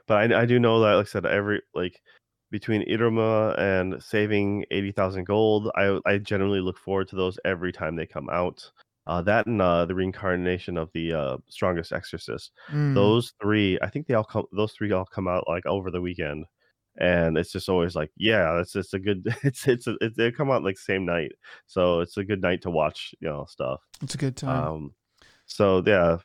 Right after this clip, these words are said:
Speaker 1: but, I mean, I guess I'd go with the, um,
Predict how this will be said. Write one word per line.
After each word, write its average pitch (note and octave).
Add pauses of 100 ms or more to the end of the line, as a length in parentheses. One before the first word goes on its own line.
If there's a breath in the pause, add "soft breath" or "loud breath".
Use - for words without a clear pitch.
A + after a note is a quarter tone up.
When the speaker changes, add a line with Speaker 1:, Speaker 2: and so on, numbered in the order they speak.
Speaker 1:
but, F#2 (140)
I G#2+
mean, G2
I A2+
guess A#2
I'd A2
go F#2+
with F2
the, E2 (800)
um, F#2+